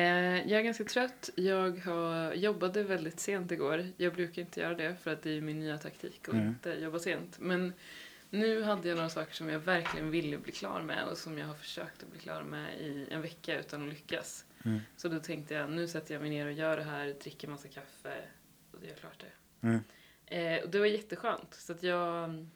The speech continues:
Speaker 1: eh, det var en positiv upplevelse ändå att gå ifrån mitt vanliga schema av att inte jobba efter fem, eh,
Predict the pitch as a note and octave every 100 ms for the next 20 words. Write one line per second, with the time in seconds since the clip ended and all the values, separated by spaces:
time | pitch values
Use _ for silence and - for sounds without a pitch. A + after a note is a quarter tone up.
0 | - _ _ _ _ _ _ _ _ -
1 | - F3 D#3+ E3 E3 F3+ F3+ F3+ - E3+
2 | D#3 D#3+ - E3 E3 F3 D#3+ - - -
3 | _ - - _ _ _ - - _ E3+
4 | E3+ D#3+ D#3 F#3 F3+ E3 D3+ D3 C#3+ D3
5 | D3 - _ - - - D#3 D#3+ D#3 D3+
6 | D#3 - E3 D3 D3 C#3+ D3 C#3+ D3 -
7 | D3 D3+ D3+ D3 C#3+ D3 D3 - - D3+
8 | E3+ E3+ E3 F3 - _ _ _ _ _
9 | - F3+ D#3+ D#3+